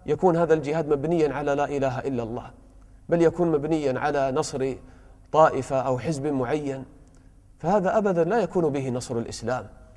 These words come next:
علينا أن نسير كما سار النبي صلى الله عليه وسلم. النبي صلى الله عليه وسلم هنا في هذا الموقف لا يضيع، لا، لا يريد أن يضيع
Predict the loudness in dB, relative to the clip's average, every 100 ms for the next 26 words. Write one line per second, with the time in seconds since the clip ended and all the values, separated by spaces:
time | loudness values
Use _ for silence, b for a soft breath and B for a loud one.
0 | -10 -2 0 0 0 -2 -2 -2 -2 0
1 | 0 0 0 0 0 -2 -4 -2 -2 -2
2 | -6 -10 -12 -16 -18 -20 -20 b b -2
3 | 0 0 -2 -4 -2 -2 0 2 0 0
4 | -2 2 2 2 0 0 2 2 0 -2
5 | -12 B B -2 2 2 4 2 2 0
6 | 2 2 2 0 -6